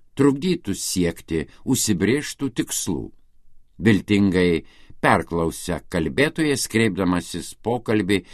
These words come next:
problemų iškėlimo vaga. Niekada. Užtikrintai tvirtina išvaizdus vyras, daugybę metų karaliaujantis įvairiuose televizijos šou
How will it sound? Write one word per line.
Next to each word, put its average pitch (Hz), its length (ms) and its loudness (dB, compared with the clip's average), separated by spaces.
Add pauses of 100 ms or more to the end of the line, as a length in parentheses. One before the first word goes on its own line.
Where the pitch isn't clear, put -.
(180)
problemų 113 880 4
iškėlimo 117 880 0
vaga. 98 540 -2 (680)
Niekada. 117 960 2 (280)
Užtikrintai 107 920 0 (280)
tvirtina 104 500 4
išvaizdus 95 640 0
vyras, 147 380 0 (240)
daugybę 104 580 2
metų 107 400 0
karaliaujantis 90 960 0
įvairiuose 95 600 2
televizijos 92 680 -2
šou 143 320 0